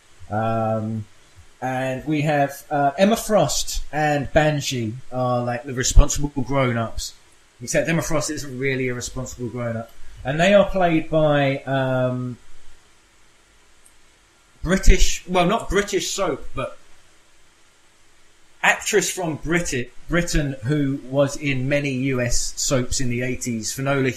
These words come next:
uh, Finola Hughes. She was in, uh, uh,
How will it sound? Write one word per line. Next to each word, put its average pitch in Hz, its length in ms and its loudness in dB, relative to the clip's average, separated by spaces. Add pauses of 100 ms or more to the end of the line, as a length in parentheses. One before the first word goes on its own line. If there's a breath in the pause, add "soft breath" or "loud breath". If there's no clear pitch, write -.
(200)
uh, 127 220 0
Finola 147 360 0
Hughes. 113 560 -2 (960)
She 165 180 0
was 160 180 2
in, 135 320 -4
uh, 110 840 -2
uh, 104 180 -6